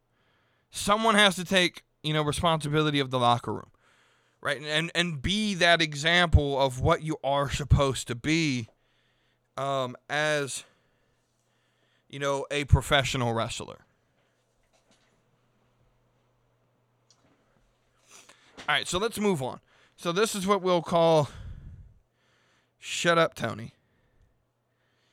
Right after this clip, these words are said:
I do this a lot. Um,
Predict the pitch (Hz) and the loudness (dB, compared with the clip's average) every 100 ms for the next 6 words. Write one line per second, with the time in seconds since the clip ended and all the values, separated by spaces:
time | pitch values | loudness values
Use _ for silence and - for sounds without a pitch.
0 | _ _ _ _ - 147 175 180 - 180 | _ _ _ _ -6 -2 0 -2 -2 0
1 | 170 170 - - _ _ _ _ _ _ | 2 2 -2 -20 _ _ _ _ _ _
2 | _ _ _ _ _ _ _ _ _ 131 | _ _ _ _ _ _ _ _ _ -4
3 | 131 131 120 113 | -2 -2 -2 -4